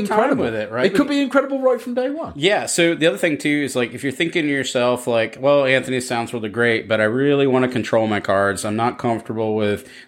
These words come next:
Speaker 1: leaving my cards over," in our case, we're gonna, we've already decided Chris is our general play location, got the biggest table.
Speaker 2: That's right.
Speaker 1: I've already got a box. We're gonna leave it at Chris's house. It's just where most people will be present.
Speaker 2: Yep.
Speaker 1: You can go into Cube Cobra and you can color designate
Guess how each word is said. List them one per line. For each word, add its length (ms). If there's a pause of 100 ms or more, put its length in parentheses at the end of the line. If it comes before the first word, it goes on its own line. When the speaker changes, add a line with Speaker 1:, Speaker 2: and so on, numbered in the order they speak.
Speaker 1:
leaving 320
my 100
cards 360
over," 200
in 140
our 140
case, 360
we're 140
gonna, 140
we've 260
already 200
decided 440
Chris 320
is 140
our 240
general 360
play 220
location, 540 (200)
got 220
the 80
biggest 340
table. 420
Speaker 2:
That's 220
right. 220
Speaker 1:
I've 140
already 160
got 160
a 40
box. 460
We're 80
gonna 120
leave 160
it 20
at 100
Chris's 320
house. 300
It's 100
just 160
where 160
most 300
people 320
will 80
be 120
present. 520
Speaker 2:
Yep. 260 (460)
Speaker 1:
You 140
can 180
go 200
into 340
Cube 320
Cobra 520
and 200
you 80
can 220
color 320
designate 720